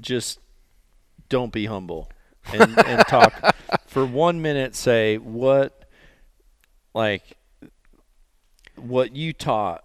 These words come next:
Speaker 1: was for
Speaker 2: Yeah, so I, I, I
Speaker 1: so arguably,
Speaker 2: Yeah, I, I,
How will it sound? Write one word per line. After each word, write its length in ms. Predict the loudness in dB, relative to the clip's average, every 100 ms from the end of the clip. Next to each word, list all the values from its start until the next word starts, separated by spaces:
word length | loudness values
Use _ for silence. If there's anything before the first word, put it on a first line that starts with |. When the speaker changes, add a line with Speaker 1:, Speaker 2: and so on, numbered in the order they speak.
| -8
Speaker 1:
was 380 | -2 -2 -4 -10
for 420 | -10 -8 -4 2
Speaker 2:
Yeah, 140 | 4
so 160 | 4 4
I, 100 | 4
I, 180 | 6 4
I 200 | 6 4
Speaker 1:
so 140 | 4
arguably, 880 | 2 2 2 0 0 0 0 0 -6 -8
Speaker 2:
Yeah, 160 | 2 6
I, 240 | 8
I, 40 | 8